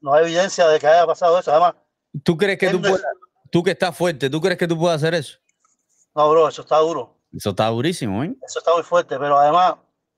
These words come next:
Speaker 1: él no, él, según lo que explicó el, el médico forense en el video que pusiste, a lo que él estaba tratando de decir, él nunca habla de, bro, eh, ahí hay ensañamiento, ahí hay, ahí hay odio,
Speaker 2: Ujú.
Speaker 1: ahí hay ira,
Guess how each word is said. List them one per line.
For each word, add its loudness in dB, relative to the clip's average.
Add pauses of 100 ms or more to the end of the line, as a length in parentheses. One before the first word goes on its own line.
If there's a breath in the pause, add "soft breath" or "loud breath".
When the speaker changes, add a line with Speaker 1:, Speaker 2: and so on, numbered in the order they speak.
(300)
Speaker 1:
él -4
no, -2
él, 0 (300)
según 0
lo 2
que 0
explicó 0
el, 0
el -2
médico 0
forense 0
en 0
el 2
video 2
que 2
pusiste, -16 (800)
a 4
lo 2
que 4
él 0
estaba 2
tratando 2
de 0
decir, -4
él -8
nunca 0
habla 4
de, -4 (460)
bro, 2
eh, 0
ahí 0
hay 2
ensañamiento, -2
ahí 2
hay, 0 (440)
ahí 0
hay 4
odio, 2
Speaker 2:
Ujú. 6
Speaker 1:
ahí 6
hay 0
ira, 2